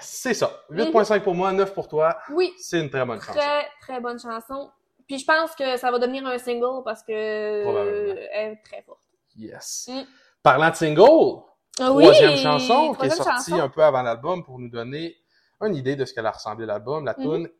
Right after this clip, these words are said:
Speaker 1: Chemical,
Speaker 2: Mhm.
Speaker 1: que vous avez sûrement déjà entendue parce qu'elle était sortie, euh, avant le release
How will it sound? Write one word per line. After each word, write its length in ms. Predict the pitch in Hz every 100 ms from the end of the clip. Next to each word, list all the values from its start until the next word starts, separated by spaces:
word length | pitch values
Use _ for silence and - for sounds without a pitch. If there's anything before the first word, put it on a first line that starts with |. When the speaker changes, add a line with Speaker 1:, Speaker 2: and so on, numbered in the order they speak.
| _ _
Speaker 1:
Chemical, 840 | - 202 156 - 123 107 95 -
Speaker 2:
Mhm. 640 | 262 247 233 247 294 370 233
Speaker 1:
que 40 |
vous 160 | 208 107
avez 180 | 113
sûrement 420 | 117 - 214 214 202
déjà 240 | 147 139
entendue 380 | 135 117 110 160
parce 220 | 117 -
qu'elle 80 | 110
était 100 | 107
sortie, 560 | - - - - 123 113
euh, 140 | 98
avant 180 | 101 113
le 160 | 110 101
release 600 | 101 113 117 - -